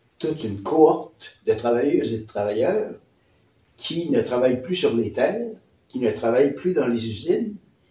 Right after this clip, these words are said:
mais qui travaillent à ce qu'on pourrait appeler largement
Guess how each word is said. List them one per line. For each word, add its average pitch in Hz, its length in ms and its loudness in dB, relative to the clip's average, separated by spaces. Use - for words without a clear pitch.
mais 117 140 0
qui - 120 -10
travaillent 120 640 0
à 113 80 -8
ce - 180 -8
qu'on 110 160 0
pourrait 120 300 -4
appeler 135 260 -2
largement 113 640 0